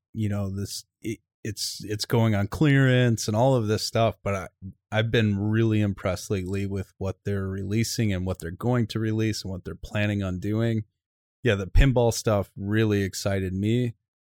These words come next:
Um, you know, I've been talking about wanting to get a full-size pinball machine for a long time, but,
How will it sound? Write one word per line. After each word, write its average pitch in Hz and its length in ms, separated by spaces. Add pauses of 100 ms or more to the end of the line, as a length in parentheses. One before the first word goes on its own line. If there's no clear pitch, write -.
(180)
Um, 92 500 (440)
you 127 100
know, 107 120
I've 101 100
been 110 140
talking 110 400
about 95 260 (260)
wanting 101 400
to 95 140
get 95 280 (100)
a 110 80
full-size 92 760 (180)
pinball 110 300
machine 95 420
for 95 140
a 95 80
long 92 240
time, 107 380
but, 92 200